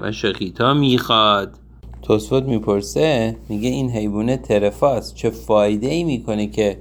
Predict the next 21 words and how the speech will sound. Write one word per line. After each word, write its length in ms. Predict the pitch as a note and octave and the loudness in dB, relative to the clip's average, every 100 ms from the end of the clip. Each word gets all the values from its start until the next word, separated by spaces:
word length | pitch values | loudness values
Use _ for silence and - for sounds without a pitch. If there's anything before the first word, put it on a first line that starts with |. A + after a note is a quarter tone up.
| - - - | -12 -20 -18
شخیتاش 640 | - B2 A#2+ A#2+ G#2 G2+ - | -2 0 0 -2 0 -2 -2
بکنن؟ 760 | G2 F#2 F#2+ G2 G#2+ C3 D3+ D3+ - - - | -8 -4 -4 -2 0 0 -2 -6 -12 -14 -10
میگه 200 | G2+ G2+ | -4 0
می‌تونیم 400 | A#2 A2+ A2 G#2 | 0 0 0 0
از 200 | F#2+ G2 | 0 -2
اینجا 260 | G#2 G2+ G#2+ | -2 0 0
ما 120 | G#2+ | 0
یاد 360 | G2+ A2 C#3+ E3 | 0 0 0 0
بگیریم 840 | D#3+ B2 A2 A2 A2 A2 A2+ - | 0 0 -2 0 0 2 0 -2
این 280 | B2 C3+ A#2+ | 0 0 0
شخیتای 680 | G#2 - A2 A#2 G#2+ A2 A2 | -2 -2 -2 -4 -2 -2 0
میده 380 | A2 G#2+ G#2+ G#2+ | 0 0 2 2
ربانانه 1000 | G#2 G2+ G#2 G#2 B2+ F#3 E3 C#3 C#3 - - - - | 0 0 0 2 2 2 2 0 -2 -4 -16 -20 -6
و 60 | A#2 | -2
قوانین 920 | G#2 A2 G#2 G#2+ A2 A2 D#3 F3+ E3 | -2 0 0 0 0 2 2 2 0
ترفا 560 | E3+ A#2+ A#2 A2 C3+ C#3 | 0 2 2 0 2 2
روی 240 | B2+ B2 | 2 0
این 220 | B2 B2+ | 0 0
حیوانه 460 | A#2 G#2 G2 G2+ A2 | 0 -2 -2 -2 -2
پیاده 540 | A2+ G#2+ G2 F2 A2 | -2 -2 -2 0 0
نمیشه. 840 | A2 G#2 G2 F#2+ F#2 - F#2+ F#2 | 2 2 0 -4 -6 -6 -6 -6